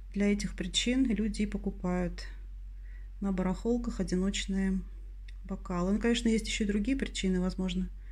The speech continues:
Но я вам назвала три. Можете выбрать любой, какой вам понравится. Следующая покупка. Деревянная перцемолка.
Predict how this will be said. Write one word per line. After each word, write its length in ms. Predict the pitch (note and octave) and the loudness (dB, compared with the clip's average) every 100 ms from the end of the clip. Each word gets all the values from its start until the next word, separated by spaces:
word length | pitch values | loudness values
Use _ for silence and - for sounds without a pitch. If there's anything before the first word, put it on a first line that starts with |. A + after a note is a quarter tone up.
| - - - - - - - | -12 -12 -12 -12 -12 -12 -4
Но 200 | G#3+ A#3 | 2 4
я 180 | A#3 G#3+ | 6 6
вам 100 | G#3+ | 6
назвала 380 | G3 G3+ G3+ G3 | 6 6 6 4
три. 340 | - A3+ A#3+ A#3+ - - - - - | 2 2 2 0 -8 -10 -12 -10 -2
Можете 400 | F#3+ G3+ G3+ F#3 | 2 2 0 0
выбрать 340 | F#3+ F#3 - | 0 0 2
любой, 380 | G3 F#3 G#3 A3+ | 2 4 4 4
какой 300 | G3+ - G3+ | 0 0 2
вам 160 | G3 | 2
понравится. 680 | F#3+ G3 F#3+ F#3 F3+ - E3+ - - - - - - - - - - - - - - - - - - - - - - - - - - - - - A#3 | 2 2 2 0 -2 -4 -6 -6 -10 -12 -12 -12 -12 -12 -10 -10 -10 -10 -10 -12 -12 -12 -12 -12 -12 -12 -12 -12 -12 -12 -12 -12 -12 -10 -10 -6 -4
Следующая 540 | - A#3 A3 G#3+ A3+ | 2 6 6 6 4
покупка. 720 | G#3 G3+ G3+ A3 - - F#3 F#3+ - - | 4 0 0 -4 -2 0 2 2 0 2
Деревянная 920 | G3+ A3 G#3 G#3 G3+ F#3+ F#3+ F#3 G3 - - - - - - - - - - - - | 6 6 8 8 8 8 8 6 4 2 -8 -12 -12 -12 -10 -10 -10 -8 -8 -8 4
перцемолка. 1000 | A#3 - - A3 G3+ A#3+ D4 - F#3 | 4 4 0 6 8 8 6 6 6